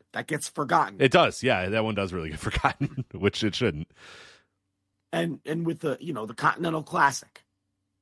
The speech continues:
Speaker 1: and all the stories that were told. Um, to me, this is his best run. I'm ready to say it. And we could have been robbed of it.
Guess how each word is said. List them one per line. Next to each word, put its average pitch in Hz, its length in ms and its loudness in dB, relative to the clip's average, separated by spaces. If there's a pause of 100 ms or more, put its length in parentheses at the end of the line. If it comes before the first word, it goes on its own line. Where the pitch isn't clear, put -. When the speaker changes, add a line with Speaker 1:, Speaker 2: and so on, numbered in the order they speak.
(680)
Speaker 1:
and 135 100 -4
all 156 140 2
the 131 80 -6
stories 139 460 -4
that - 160 -6
were 123 80 -10
told. 143 240 -6 (320)
Um, 160 180 -2 (1040)
to 160 140 -2
me, 294 420 0 (160)
this 226 240 2
is 185 80 -4
his 175 160 -2
best 135 300 -4
run. 104 240 -12 (280)
I'm 190 220 4
ready 165 220 2
to 127 80 -8
say 98 240 -6
it. 82 100 -16 (1900)
And 175 100 0
we 175 100 0
could 214 200 6
have 220 80 2
been 190 160 2
robbed 156 340 2
of 107 120 -14
it. - 100 -16